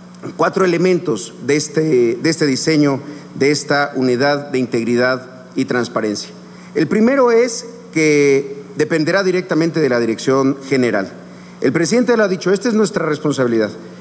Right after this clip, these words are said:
Nosotros nos debemos de hacer, eh, cargo y por eso hay que darle la más alta prioridad en nuestra gestión. Segundo, dentro de las tareas fundamentales, desde luego que está el tema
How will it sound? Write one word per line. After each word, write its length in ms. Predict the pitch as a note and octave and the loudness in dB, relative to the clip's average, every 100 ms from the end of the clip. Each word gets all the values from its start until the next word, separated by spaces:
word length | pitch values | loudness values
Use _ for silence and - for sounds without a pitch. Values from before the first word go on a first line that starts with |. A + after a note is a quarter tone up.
| - | -4
Nosotros 440 | A#2+ C#3 A3 A#3 A3 | -2 2 2 2 0
nos 140 | F3+ | 2
debemos 380 | D3+ E3 F#3 D#3+ | 2 2 2 0
de 60 | |
hacer, 420 | C3 - D3 D3 D3 - - - | -2 2 2 2 -4 -12 -16 -6
eh, 360 | A2 A#2+ B2 A#2+ | 0 2 2 2
cargo 380 | B2 F#3 G3 A#3+ A#3 - - | 0 0 0 -4 -6 -14 -4
y 120 | D3+ | 0
por 180 | D3+ E3 | 2 2
eso 380 | F#3 - F#3+ F#3 | 0 -2 -2 -2
hay 140 | D#3 | -4
que 160 | D3 E3 | -2 0
darle 400 | D#3+ D#3 D3+ - | 0 0 -2 0
la 180 | C#3+ C#3+ | 0 2
más 280 | D#3 E3+ | 0 -2
alta 480 | E3 D3+ C#3 D#3 C#3+ - - - | 0 -2 0 -2 -2 -8 -20 -6
prioridad 720 | C3+ D#3+ D3+ C#3+ C#3+ D3 - A#2 | 2 2 2 2 0 -2 -4 0
en 120 | C3 | 2
nuestra 540 | C3 C3 A#2+ A#2+ A#2+ | 2 0 0 0 -2
gestión. 460 | - B2 - G2 F#2 - - - - | -4 -6 -2 -2 -2 -8 -18 -20 -12
Segundo, 640 | - G3+ A3+ D4+ A#3+ G3 - - - - | -2 0 4 4 4 2 -2 -12 -18 -16
dentro 400 | - D3+ D3 D3 | -2 0 2 0
de 140 | C#3 C#3 | 2 2
las 560 | C#3 C3+ C3 B2+ - | 2 0 0 -2 -4
tareas 280 | - C#3+ G3 | -2 0 2
fundamentales, 840 | G#3+ G#3+ F#3+ F#3 F3+ F3 D#3 E3+ - - - | 2 2 2 2 2 0 0 -4 -8 -16 -8
desde 240 | - C3+ E3 | -2 0 2
luego 300 | G#3+ B3+ F#3+ | 2 2 -2
que 60 | |
está 240 | C#3 - E3+ | -6 -2 -2
el 100 | E3+ | 0
tema 420 | D#3+ D#3+ E3+ F3+ | 0 0 0 -2